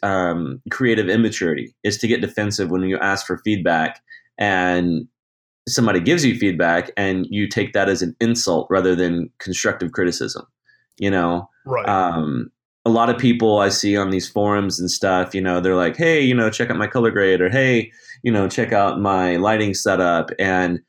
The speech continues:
Speaker 1: "Hey, what do you think of this?" You know, "What would you have done better?"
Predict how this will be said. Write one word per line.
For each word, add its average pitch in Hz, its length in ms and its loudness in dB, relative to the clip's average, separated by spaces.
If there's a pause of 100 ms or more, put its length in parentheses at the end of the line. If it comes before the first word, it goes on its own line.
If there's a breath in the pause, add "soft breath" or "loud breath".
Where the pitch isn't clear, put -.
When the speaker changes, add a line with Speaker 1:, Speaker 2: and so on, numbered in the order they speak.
(220 soft breath)
Speaker 1:
"Hey, 135 200 2
what 120 180 4
do 135 60 4
you 135 120 6
think 135 320 0
of 107 140 -2
this?" 95 340 0
You 98 120 -4
know, 95 320 0
"What 104 320 2
would 120 100 2
you 120 100 2
have 107 100 0
done 107 220 0
better?" 101 540 2